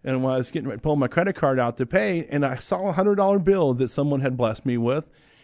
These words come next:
You know, and on the inside, I just felt led to bless this couple and be the first one to, to give them a wedding present or whatever. So, um,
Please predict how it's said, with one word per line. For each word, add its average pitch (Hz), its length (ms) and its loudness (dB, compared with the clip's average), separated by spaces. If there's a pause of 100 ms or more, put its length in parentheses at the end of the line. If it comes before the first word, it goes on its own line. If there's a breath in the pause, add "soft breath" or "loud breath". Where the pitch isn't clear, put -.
(160 soft breath)
You 190 80 0
know, 226 180 4
and 214 80 4
on 214 140 2
the 214 100 2
inside, 220 400 2
I 190 140 2
just 254 280 -2
felt 165 300 2
led 165 540 0
to 156 240 2
bless 147 680 0
this 131 380 0
couple 113 520 -2 (400 soft breath)
and 127 120 -2
be 139 80 4
the 135 100 2
first 165 340 -2
one 143 260 2
to, 135 280 0 (360 soft breath)
to 151 80 2
give 165 180 4
them 214 100 2
a 233 60 2
wedding 214 300 -2
present 98 420 -8 (160)
or 117 80 -8
whatever. 104 340 -4
So, 139 360 0
um, 113 160 -2